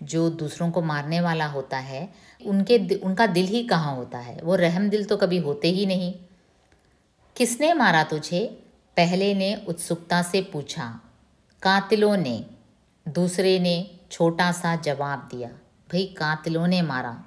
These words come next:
और कौन मारेगा मुझे? "आखिर वे थे कौन? हिंदू?" पहले ने जोर देकर पूछा। अब देखो, दूसरा तो मुसलमान है, पहला हिंदू है, तो पहला कहता है कि "तुझे किसने मारा? हिंदुओं ने मारा।"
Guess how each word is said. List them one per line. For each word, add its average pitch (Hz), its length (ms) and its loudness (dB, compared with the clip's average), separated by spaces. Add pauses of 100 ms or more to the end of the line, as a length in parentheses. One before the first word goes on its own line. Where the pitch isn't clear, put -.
और 165 120 2
कौन 190 280 4
मारेगा 143 460 0
मुझे? 120 460 -8 (260)
"आखिर 220 400 2
वे 302 340 -2
थे 240 200 6
कौन? 180 600 0 (100)
हिंदू?" 196 460 2 (640)
पहले 185 340 4
ने 202 180 2
जोर 170 340 4
देकर 160 360 2
पूछा। 135 480 -8 (680)
अब 139 60 -18
देखो, 151 480 -6 (500)
दूसरा 165 300 0
तो 190 140 0
मुसलमान 165 540 0
है, 175 200 -2
पहला 156 460 -4
हिंदू 156 400 -4
है, 170 320 -4 (500)
तो 214 100 6
पहला 196 400 4
कहता 196 320 2
है 175 540 0 (120)
कि 196 200 -2
"तुझे 202 220 2
किसने 208 400 -2
मारा? 165 260 2
हिंदुओं 151 440 -2
ने 233 140 2
मारा।" 202 380 0